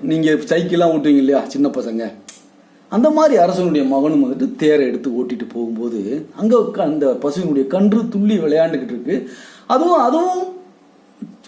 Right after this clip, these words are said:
இளங்கன்று பயம் அறியாதுமாங்களா, பயம் அப்படின்னு சொல்லுவாங்களே, அந்த மாதிரி அந்த கன்று என்ன பண்ணுது,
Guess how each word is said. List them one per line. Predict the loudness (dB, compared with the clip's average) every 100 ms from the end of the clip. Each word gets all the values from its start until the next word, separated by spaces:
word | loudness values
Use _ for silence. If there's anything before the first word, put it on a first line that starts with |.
| -18 -14 -14 -8 -2 2
இளங்கன்று | 4 4 4 4 4
பயம் | 4 4 4 2
அறியாதுமாங்களா, | 2 2 2 0 -2 -4 -6 -14 -8
பயம் | -2 0 0
அப்படின்னு | -2 -2 -2 0
சொல்லுவாங்களே, | 2 2 -2
அந்த | -2 0
மாதிரி | 4 4 4
அந்த | 4 4
கன்று | 2 2 4 4
என்ன | 4 2
பண்ணுது, | 2 0 0 -4